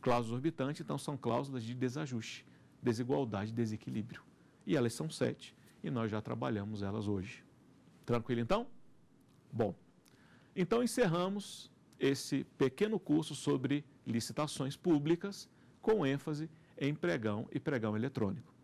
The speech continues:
Nesse bloco, especificamente o quinto bloco, tratamos das questões gerais sobre os contratos administrativos, dando atenção especial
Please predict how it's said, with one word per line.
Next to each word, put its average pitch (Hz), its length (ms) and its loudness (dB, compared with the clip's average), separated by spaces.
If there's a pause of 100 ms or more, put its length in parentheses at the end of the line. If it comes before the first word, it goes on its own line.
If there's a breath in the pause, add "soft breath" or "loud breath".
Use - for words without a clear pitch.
(420)
Nesse 120 380 4
bloco, 131 460 2
especificamente 107 880 -2
o 123 40 -8
quinto 110 260 -6
bloco, 143 380 -2 (440 loud breath)
tratamos 151 560 0
das 151 180 -2
questões 131 360 -2
gerais 175 440 4
sobre 143 160 -10
os - 80 -10
contratos 117 520 -2
administrativos, 113 1040 -4 (380 loud breath)
dando 143 280 4
atenção 147 440 -2
especial 120 600 -2